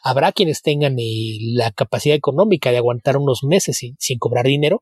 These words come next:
pero no es un caso general. Entonces yo creo que por ahí puede ir el asunto. A lo mejor, eh, esta idea de vamos a lanzar un cómic, si es nuestro, lo que sea,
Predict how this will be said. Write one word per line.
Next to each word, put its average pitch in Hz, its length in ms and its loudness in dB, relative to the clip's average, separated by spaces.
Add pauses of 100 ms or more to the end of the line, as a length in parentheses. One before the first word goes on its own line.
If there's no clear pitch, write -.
(420)
pero 135 240 4
no 135 200 2
es 135 140 0
un 135 100 -4
caso 123 260 0
general. 113 340 -2
Entonces 117 340 0
yo 139 140 2
creo 165 160 2
que 151 80 -6 (320)
por 147 140 0
ahí 196 120 4
puede 196 220 6
ir 196 80 4
el 165 80 0
asunto. 175 420 0 (360)
A 127 100 -2
lo 127 80 0
mejor, 151 300 4 (220)
eh, 156 240 -2
esta 160 260 2
idea 170 300 6
de 139 160 -2
vamos 151 280 2
a - 20 2
lanzar 131 260 2
un 151 120 2
cómic, 190 300 2
si 143 200 0
es 143 140 2
nuestro, 151 340 4
lo 131 100 2
que - 120 -12
sea, 208 160 4